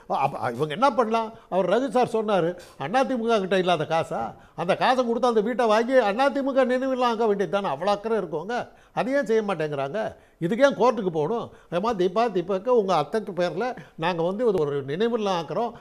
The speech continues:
அது உங்க அத்தைக்கு தான் மரியாதை, உங்களுக்கு தான் மரியாதை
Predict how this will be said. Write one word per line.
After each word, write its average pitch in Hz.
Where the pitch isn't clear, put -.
அது 156
உங்க 147
அத்தைக்கு 202
தான் 220
மரியாதை, 165
உங்களுக்கு 190
தான் 214
மரியாதை 156